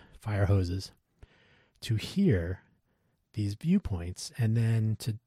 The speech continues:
to kind of accept them. Because if you transfer expertise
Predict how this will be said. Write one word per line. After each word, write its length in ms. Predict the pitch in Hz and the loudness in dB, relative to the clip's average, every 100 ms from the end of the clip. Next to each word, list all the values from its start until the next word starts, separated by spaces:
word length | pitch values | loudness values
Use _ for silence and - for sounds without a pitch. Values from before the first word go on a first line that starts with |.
| - | -10
to 400 | - 120 117 110 - | -2 2 4 2 -2
kind 140 | 143 | -4
of 60 | 104 | -4
accept 320 | - 147 - | -2 -4 -2
them. 240 | 87 92 - - _ _ _ _ _ _ _ - | -4 -4 -8 -20 _ _ _ _ _ _ _ -12
Because 460 | - 127 107 98 - _ _ _ _ _ _ _ _ | -6 -2 -2 -2 -12 _ _ _ _ _ _ _ _
if 100 | 113 | -4
you 100 | 98 | -4
transfer 720 | - 131 117 - - 101 95 - | -2 0 0 0 0 0 0 -2
expertise 840 | 113 - 98 - 120 107 - - | -6 -4 -6 -4 -2 -2 -4 -8